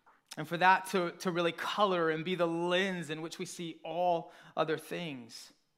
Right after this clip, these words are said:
And so, God, I pray that you would just move in power. Do what only you can do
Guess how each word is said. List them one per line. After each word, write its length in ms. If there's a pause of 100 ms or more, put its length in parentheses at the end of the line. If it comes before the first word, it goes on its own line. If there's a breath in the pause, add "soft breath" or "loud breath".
(420)
And 100
so, 80
God, 220
I 60
pray 360
that 140
you 80
would 80
just 160
move 240
in 100
power. 420
Do 200
what 180
only 320
you 360
can 260
do 420